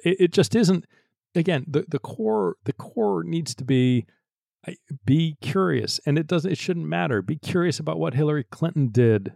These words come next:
with her, you know, server. Be curious about what the Russians did. Be curious about what the hell, you know, Clark and Eastman were doing. It, it's just your job as an investigator. First and foremost, like,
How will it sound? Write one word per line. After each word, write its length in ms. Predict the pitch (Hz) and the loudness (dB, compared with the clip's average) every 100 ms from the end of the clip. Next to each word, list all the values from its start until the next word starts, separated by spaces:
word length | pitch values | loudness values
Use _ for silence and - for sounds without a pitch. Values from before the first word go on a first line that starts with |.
| _ 226 | _ 2
with 220 | 135 123 | 4 4
her, 360 | 135 120 120 190 | 2 2 -2 -4
you 100 | 139 | 0
know, 240 | 113 117 - - | 0 -2 -6 -12
server. 520 | - 160 143 98 104 - | -2 2 2 0 -2 -2
Be 140 | 175 | -4
curious 540 | - - 165 160 156 | -6 -4 0 0 0
about 340 | 156 143 139 139 | -2 0 0 0
what 240 | 131 139 - _ - | 0 0 -4 _ -2
the 80 | |
Russians 540 | 135 139 139 131 113 95 | 0 0 -2 -2 -4 -4
did. 320 | 107 95 95 | -8 -8 -6
Be 160 | 151 135 | -8 -8
curious 520 | - 170 156 143 - | -8 -4 -2 -2 -2
about 420 | 135 135 127 127 - - _ _ | -2 2 2 2 -2 -20 _ _
what 180 | 151 139 | -2 0
the 100 | 156 | 2
hell, 400 | 127 135 131 151 - - | 2 2 0 -4 -12 -8
you 160 | 202 | -4
know, 60 | 156 | -4
Clark 320 | - 147 135 | 0 0 0
and 100 | 143 | 0
Eastman 420 | 139 139 127 113 | 0 0 2 2
were 120 | 113 117 | 2 2
doing. 180 | 131 170 | 2 4
It, 160 | 190 185 | 2 2
it's 180 | - | -2
just 260 | - 180 - | 0 -2 2
your 140 | 165 | 2
job 400 | 135 151 143 143 | 2 2 4 4
as 80 | 131 | 4
an 80 | 127 | 2
investigator. 420 | 123 127 139 107 | 2 0 0 -2
First 240 | 107 160 151 | 0 -4 -2
and 80 | |
foremost, 160 | 151 156 | -4 -2
like, 120 | 151 | -4